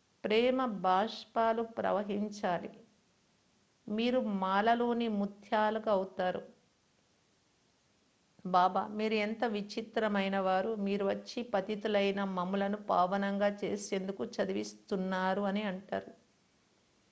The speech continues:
భక్తి మార్గంలో భలే శివుడిని పూజిస్తారు, కానీ వీరే పతిత పావనులు అని అర్థమే చేసుకోరు. కానీ "ఓ పతిత పావన, రండి,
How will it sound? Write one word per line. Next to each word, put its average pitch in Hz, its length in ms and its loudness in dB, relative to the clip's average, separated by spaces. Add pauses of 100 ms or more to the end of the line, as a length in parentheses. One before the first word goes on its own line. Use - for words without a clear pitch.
(480)
భక్తి 214 440 -2
మార్గంలో 214 640 4
భలే 214 340 2
శివుడిని 233 600 -2
పూజిస్తారు, 226 800 -2
కానీ 214 360 0
వీరే 233 380 0
పతిత 214 420 -2
పావనులు 208 920 2
అని 214 160 -2
అర్థమే 220 420 0
చేసుకోరు. 208 560 -2
కానీ 220 320 0
"ఓ 208 220 0
పతిత 208 380 -2
పావన, 202 540 2
రండి, 196 600 -2